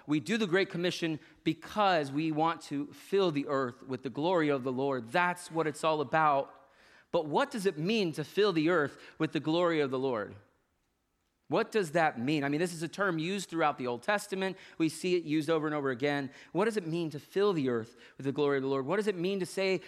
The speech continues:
that our purpose on this earth is God's glory? Genesis one twenty-six through twenty-eight, I think, gives us a clear picture of what that looks like. Genesis one twenty-six through twenty-eight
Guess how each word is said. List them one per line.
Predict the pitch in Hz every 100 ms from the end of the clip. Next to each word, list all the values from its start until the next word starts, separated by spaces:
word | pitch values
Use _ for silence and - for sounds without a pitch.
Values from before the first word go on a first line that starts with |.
| -
that | 170 135 -
our | 160 190
purpose | 185 202 196 175 170
on | 165
this | 160 -
earth | 196 185 - - -
is | 180 156
God's | 139 170 170 139
glory? | 131 147 156 127 95 98 104 _ _ _ _ _ _ _ _ _ _ _ _ _ - _ _ _
Genesis | - 165 185 185 165 - - _ _
one | 131 131 175 185 190 214 -
twenty-six | - 170 165 135 - - -
through | - 139
twenty-eight, | - 156 135 131 127
I | 113 135
think, | 143 131
gives | 117 135 120
us | 107 -
a |
clear | 104 - 135 143
picture | 127 127 117 -
of | 104
what | 104
that | - 101
looks | 101 101 -
like. | 104 95 - - _ _ _ _ _ _ _ _ _
Genesis | - 156 147 147 -
one | 139 143 135 123
twenty-six | - 147 135 - 127 120 -
through | 113
twenty-eight | - 131 120 113 113